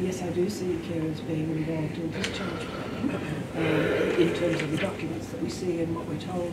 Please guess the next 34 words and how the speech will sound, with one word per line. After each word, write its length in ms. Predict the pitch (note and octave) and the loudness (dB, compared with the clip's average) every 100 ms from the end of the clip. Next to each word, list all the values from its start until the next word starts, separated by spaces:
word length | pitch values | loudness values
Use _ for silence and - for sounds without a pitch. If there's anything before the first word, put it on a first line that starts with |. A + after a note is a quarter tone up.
| D#3+ | -4
by, 120 | E3+ D#3+ D#3+ D3+ E3 - | -4 -2 0 -2 -2 -4
by 60 | D#3 D#3+ F#3+ | -4 -2 -2
patients. 520 | F#3 - C#3+ - - - - - - - - - | -2 -2 -4 -4 -4 -6 -6 -8 -6 -8 -6 0
Access 420 | C4+ - G#3 F3+ | 2 4 4 4
to 100 | - | 0
patients, 600 | - G3 F#3 G3 F#3+ - - - - - | 0 0 2 0 0 -2 -6 -6 -4 0
I'm 160 | F#3+ | 2
not 200 | G3 - | 4 2
so 180 | - G3 | 0 2
sure 500 | - G3+ G3 G#3+ C4+ | 2 2 2 2 2
about 260 | G3 F3+ F#3+ | 2 0 0
Long 180 | G3 F#3 | 0 2
Bay. 120 | G3 A#3 | 2 4
I 60 | A3 | 2
have 200 | G#3 F#3+ | 2 2
visited 460 | G3 G3+ - G3 F#3+ | 2 2 0 -2 -2
there, 300 | F#3+ F#3+ A#3+ | -2 0 2
um, 480 | - - E3 E3+ E3+ | 4 2 2 -2 -2
and 120 | E3+ | -2
I 80 | F3 | -2
know 180 | E3+ E3+ | -2 -2
they 160 | E3 E3 | 0 -2
have 260 | F3 - - | -2 -2 -4
restrictions 680 | - - - F#3+ F3+ D#3+ | -4 -2 -2 0 -2 -2
on 340 | E3+ D#3+ D#3+ D3+ - - - - | 0 0 0 -2 -4 -6 -6 -2
visiting 420 | E3+ E3 E3+ E3 | 0 0 0 0
hours 360 | E3 E3 E3 D#3+ | 2 4 4 2
and 120 | D#3+ D#3+ | 0 -2
what 180 | - | -2
you 60 | D#3+ | -4
can 160 | F3+ F3+ | -4 -4
take 260 | E3+ E3+ | -4 -2
in 80 | F3 | 0
and 340 | E3 E3 D#3+ | 0 2 2